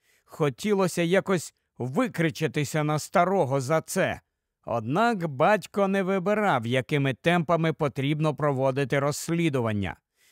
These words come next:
Дешеві сайти уже роздували їхню справу до рівня Джека Різника, і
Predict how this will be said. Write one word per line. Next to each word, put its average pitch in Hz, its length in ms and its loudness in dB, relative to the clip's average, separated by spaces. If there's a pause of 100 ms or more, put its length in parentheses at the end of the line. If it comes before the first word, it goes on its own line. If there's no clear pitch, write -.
(140)
Дешеві 139 720 2
сайти 175 680 0 (320)
уже 214 420 0
роздували 196 800 2
їхню 147 440 0
справу 170 520 0
до 135 160 2
рівня 160 520 0 (260)
Джека 139 640 2
Різника, 156 760 0 (420)
і 175 240 0